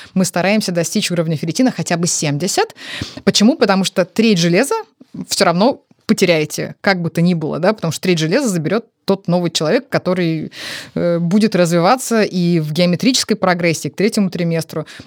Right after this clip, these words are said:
железо будет обрушаться. Сначала это будет латентный железодефицит,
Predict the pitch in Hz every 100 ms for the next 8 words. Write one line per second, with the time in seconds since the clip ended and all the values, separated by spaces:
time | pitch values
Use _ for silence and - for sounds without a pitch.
0 | - 160 180 175 175 170 156 143 - 147
1 | - - 160 165 147 160 147 147 131 151
2 | 147 370 302 262 269 226 226 - 240 233